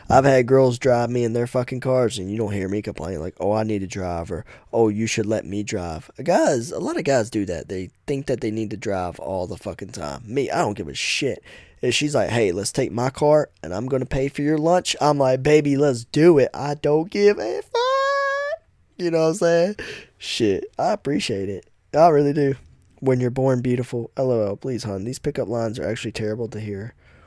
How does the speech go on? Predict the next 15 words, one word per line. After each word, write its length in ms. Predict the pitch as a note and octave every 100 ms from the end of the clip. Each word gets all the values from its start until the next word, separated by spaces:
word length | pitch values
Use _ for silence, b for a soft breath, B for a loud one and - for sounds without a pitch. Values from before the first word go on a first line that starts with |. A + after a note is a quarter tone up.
| B B C6+ C6+ B B B
Or 200 | - D#3
like, 340 | C3 A2 A2 - -
"Oh, 420 | B2+ A#2+ G#2 B2 b b b b _
you 160 | B2 A#2+
know, 280 | A2 G#2 A2+ _ _ _ _ _ _ - -
something 260 | - C3+
about 260 | C3 A2+ -
Tennessee, 720 | - A#2+ G#2+ - A#2 G#2 - _ -
because 360 | B2 B2+ A2+
you're 120 | B2 A#2+
the 140 | A#2
only 240 | A#2 A2
ten 320 | G#2 C3+ A#2 G#2+
I 180 | G#2+
see." 440 | A2 - F2 F#2